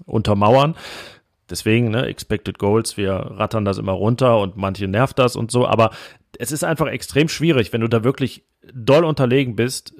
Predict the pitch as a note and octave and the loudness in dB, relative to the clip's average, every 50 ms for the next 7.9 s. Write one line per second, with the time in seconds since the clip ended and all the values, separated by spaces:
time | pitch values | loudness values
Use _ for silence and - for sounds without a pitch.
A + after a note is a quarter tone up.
0 | - - - - - - A#2+ - - - - B2 A#2+ B2+ A#2+ - - - A#2+ - | -20 -20 -20 -16 -8 -6 -6 -6 -6 -4 0 2 2 2 2 0 -2 -2 -2 -2
1 | - - A#2 A2 A2+ A2+ - _ _ - - - B2 A2 A#2 F#2 G#2+ G2+ F#2 F2+ | -2 -4 -4 -4 -4 -6 -10 _ _ -10 -8 -6 -4 -4 -2 0 0 -2 -2 -4
2 | F#2+ - - G2 - A#2+ - A#2+ A2 G2+ G#2 G#2+ A#2+ A#2+ C3+ C3 B2+ A2 A2+ A2 | -8 -8 -10 -6 -6 -6 -2 -2 -2 2 2 2 2 4 2 0 0 0 0 -2
3 | C3+ - - C3 A#2 A#2+ A#2 - A2 G#2+ A2 G#2+ A2+ A2+ A#2 - - - - B2+ | 0 2 2 4 4 4 2 2 0 0 0 -4 -2 -2 -2 -2 -2 0 2 2
4 | D3 - - D3+ C3+ B2 A#2+ B2 - - - A#2+ A2+ G#2+ F#2+ F2+ F2 A#2 E3 - | 2 2 2 0 2 2 2 0 -2 -2 -2 -2 -2 0 0 -2 -2 -4 -4 -8
5 | _ _ - G2+ F#2+ - - F#2+ G2 - - G2+ G2 A2 B2+ D#3+ F#3+ _ _ _ | _ _ -6 -4 -4 -4 -2 -4 -4 -4 -2 -4 -2 -2 -2 -4 -6 _ _ _
6 | _ _ _ _ _ _ - - F#2 F2+ - - G#2 G#2 - G2+ F#2 F#2 F#2 G#2 | _ _ _ _ _ _ -8 -8 -8 -8 -8 -10 -10 -10 -10 -10 -10 -8 -8 -8
7 | A2+ C#3 D3 B2 G2 - - G2 G2 - G2 F#2 F#2 F#2 G2 A2 B2 D3+ | -8 -6 -6 -6 -8 -8 -6 -6 -6 -6 -4 -6 -4 -4 -2 -4 -4 -4